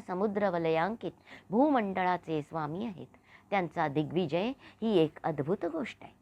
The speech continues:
त्यांचा दरारा मोठा विलक्षण आहे.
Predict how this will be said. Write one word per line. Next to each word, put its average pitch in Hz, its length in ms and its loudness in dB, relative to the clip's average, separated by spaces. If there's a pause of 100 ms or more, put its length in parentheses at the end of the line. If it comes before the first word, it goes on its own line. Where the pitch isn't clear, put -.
(480)
त्यांचा 170 380 0
दरारा 156 460 0
मोठा 220 240 -2
विलक्षण 151 500 -4
आहे. 277 100 -12